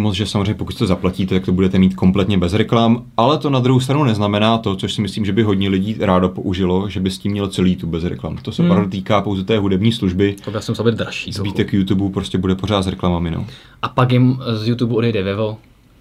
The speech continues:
Speaker 2: <laughs> a bude-, a budou mít po muzice.
Speaker 1: Hmm.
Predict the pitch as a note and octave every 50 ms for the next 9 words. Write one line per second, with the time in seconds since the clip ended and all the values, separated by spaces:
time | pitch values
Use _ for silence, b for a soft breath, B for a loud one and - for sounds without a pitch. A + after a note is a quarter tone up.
0 | - - - - - - - - - - - - C#3 B2+ B2+ C3 - C3 B2+ C3+
1 | B2+ B2 B2+ B2+ C3+ C3+ - - - - B2+ C3 B2+ C3 D3 C3 C3 A#2+ B2 B2+
2 | B2+ - B2+ B2 B2 A#2+ A#2+ A2+ - - A2 - - - C#3 D3+